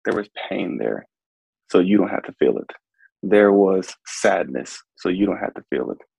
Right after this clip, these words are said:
And I think people can resonate with that, because my word for this year is empathy, is being able to walk in people's shoes.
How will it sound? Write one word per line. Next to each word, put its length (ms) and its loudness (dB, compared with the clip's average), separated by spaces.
And 140 2
I 60 2
think 240 0
people 260 0
can 160 -4
resonate 720 0
with 160 -4
that, 160 0
because 180 -10
my 180 2
word 360 2
for 80 -6
this 180 -6
year 140 -4
is 120 -10
empathy, 560 -6
is 160 -12
being 160 0
able 140 -4
to 60 -6
walk 320 2
in 100 -8
people's 460 -8
shoes. 500 -4